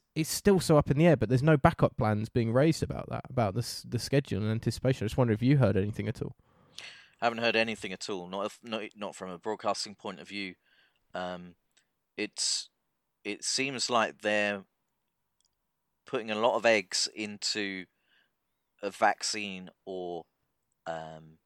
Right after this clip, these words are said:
Speaker 2: a cure will be found <laughs> by, by then.
Speaker 1: Mm.
Speaker 2: But you've gotta think that you've gotta make six billion
Speaker 1: Yeah.
Speaker 2: copies of this particular <laughs> cure before everyone's,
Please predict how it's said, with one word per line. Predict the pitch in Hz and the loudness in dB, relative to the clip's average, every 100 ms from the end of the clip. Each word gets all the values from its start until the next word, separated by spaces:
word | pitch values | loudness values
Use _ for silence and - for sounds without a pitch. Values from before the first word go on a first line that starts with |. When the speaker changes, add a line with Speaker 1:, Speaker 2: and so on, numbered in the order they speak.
| _ _ | _ _
Speaker 2:
a | - | -16
cure | - - 107 92 82 92 | -8 -6 -4 -4 -6 -10
will | 98 92 | -12 -10
be | 90 | -8
found | - 101 98 95 - | 0 0 0 -8 -14
<laughs> | 113 - | -10 2
by, | 120 107 92 - - - _ - | 6 6 4 -4 -20 -20 _ 4
by | 107 101 | 6 6
then. | 107 101 85 - | 4 2 -2 -10
Speaker 1:
Mm. | 110 101 | -6 2
Speaker 2:
But | 135 - - 110 - _ _ _ | 2 2 -4 -20 -20 _ _ _
you've | 120 110 | -10 0
gotta | 135 104 | 2 2
think | - 127 110 | 0 -2 -2
that | - 101 - _ _ | -4 -4 -6 _ _
you've | 104 - | -18 -6
gotta | 117 107 | -4 -2
make | 104 98 - - - _ _ _ _ _ _ _ _ _ | 0 -2 -4 -16 -20 _ _ _ _ _ _ _ _ _
six | - - 117 - | -10 -8 -6 -8
billion | - 120 107 90 - _ _ _ _ _ _ _ _ - | -4 -2 -2 -8 -14 _ _ _ _ _ _ _ _ -14
Speaker 1:
Yeah. | 104 | -6
Speaker 2:
copies | 120 - 101 - | -6 -6 -8 -8
of | - | -8
this | 107 - | -8 -8
particular | 110 120 104 95 104 | -6 -8 -8 -12 -10
<laughs> | |
cure | - 147 131 113 - - - - _ | -6 -2 0 0 -2 -18 -20 -20 _
before | 123 - 120 113 | -8 -2 2 4
everyone's, | 110 113 110 107 104 - | 2 0 -2 -2 -6 -6